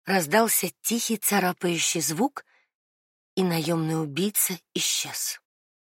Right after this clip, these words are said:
Скарлетт поспешно облачилась в выданную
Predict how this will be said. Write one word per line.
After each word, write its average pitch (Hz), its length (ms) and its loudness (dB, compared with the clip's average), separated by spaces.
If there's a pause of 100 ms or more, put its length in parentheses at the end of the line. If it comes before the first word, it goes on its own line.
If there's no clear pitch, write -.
(920)
Скарлетт 262 760 2
поспешно 208 640 4
облачилась 190 720 4
в 165 80 -2
выданную 185 560 6